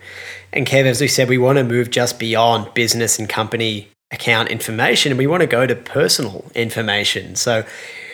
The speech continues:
we s-, discussed how you can define who the buying committee is. And just a reminder for our listeners, the buying committee is those people who have some influence on the decision, uh, internal to a company on,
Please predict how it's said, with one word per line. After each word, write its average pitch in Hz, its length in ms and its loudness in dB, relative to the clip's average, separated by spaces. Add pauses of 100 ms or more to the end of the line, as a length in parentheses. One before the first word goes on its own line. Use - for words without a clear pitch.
(240)
we 147 140 6
s-, 139 140 2
discussed 175 680 4
how 131 140 4
you 139 140 4
can 143 120 0
define 120 500 0
who 117 200 0
the 113 80 -2
buying 113 420 2
committee 123 460 0
is. 214 240 0
And 123 260 0
just 147 180 -4
a 143 60 -4
reminder 113 460 0
for 113 240 -2
our 104 80 0
listeners, 107 360 -4
the - 80 -4
buying 160 420 4
committee 135 600 0 (320)
is 117 220 -2
those 170 280 4
people 131 600 2
who 117 180 0
have 113 220 0
some 131 340 2
influence 113 680 -2
on 113 200 2
the 117 60 -2
decision, - 600 0 (320)
uh, 113 220 4
internal 120 400 0
to 120 160 0
a - 20 -4
company 135 400 2
on, 113 240 -2